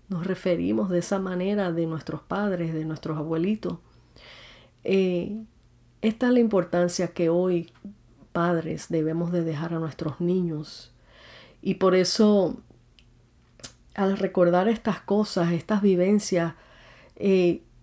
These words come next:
yo misma quiero implantar en el corazón de mis nietos lo lindo que es tener, eh,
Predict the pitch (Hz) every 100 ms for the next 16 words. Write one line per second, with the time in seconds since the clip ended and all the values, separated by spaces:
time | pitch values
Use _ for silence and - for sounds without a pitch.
0 | - 196 214 226 226 214 202 170 - 170
1 | 202 208 220 208 196 190 202 190 185 185
2 | 175 165 165 170 185 190 170 175 180 180
3 | 170 170 175 170 175 180 202 208 202 -
4 | 196 202 208 - - 175 170 175 190 202
5 | - - _ - - - _ - 190 180
6 | 175 170 180 - - - - -